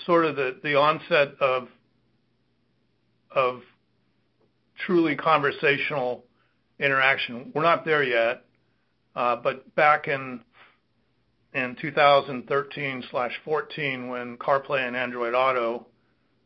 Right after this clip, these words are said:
became available, um, that allowed drivers to use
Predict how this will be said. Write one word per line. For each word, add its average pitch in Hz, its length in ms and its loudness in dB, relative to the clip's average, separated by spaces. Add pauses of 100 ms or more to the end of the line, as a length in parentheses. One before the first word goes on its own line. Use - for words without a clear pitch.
(280)
became 139 460 -2
available, 120 800 0 (540)
um, 117 540 -6
that 135 280 0 (560)
allowed 127 380 0
drivers 123 500 0 (120)
to 143 80 -10
use 117 280 -8